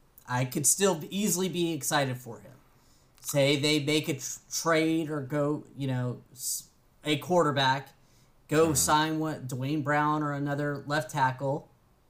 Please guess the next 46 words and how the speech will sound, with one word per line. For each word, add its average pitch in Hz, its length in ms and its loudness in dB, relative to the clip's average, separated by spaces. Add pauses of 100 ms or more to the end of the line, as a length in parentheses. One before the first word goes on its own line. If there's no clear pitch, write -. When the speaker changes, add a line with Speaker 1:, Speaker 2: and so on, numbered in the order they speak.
(260)
Speaker 1:
you 139 100 -6
know, 131 220 -2
a 156 140 2
solid 156 400 4
left 127 260 0
tackle, 123 280 -2
not 131 160 0
a 135 40 -2
Cam 139 320 -2
Speaker 2:
Mm-hmm. 156 100 -6
Speaker 1:
Irving 123 300 -6
type 123 240 -8
of 117 60 -8
left 110 320 -14
tackle. 113 440 -12 (320)
Speaker 2:
Sure. - 320 -12 (100)
Speaker 1:
Then 208 120 2
I, 185 340 2 (320)
<laughs> - 320 -20
then 165 160 2
I 175 120 4
would 190 160 -2
Speaker 2:
Yeah. - 40 -10
Speaker 1:
be, 202 400 -2 (600)
I 190 100 8
would 262 100 8
be 311 120 0
excited 240 580 -2
because 180 280 0
I 170 100 4
see 220 260 2
what 196 200 0
they 165 100 0
were 147 140 -2
doing 131 360 0
at - 140 -10
that - 260 -18
point. - 160 -20 (640)
But 165 120 2
right 180 240 4
now, 180 180 4
with 170 120 -2
the 151 80 0
holes 165 520 0
right 151 240 -4
now, 120 400 -6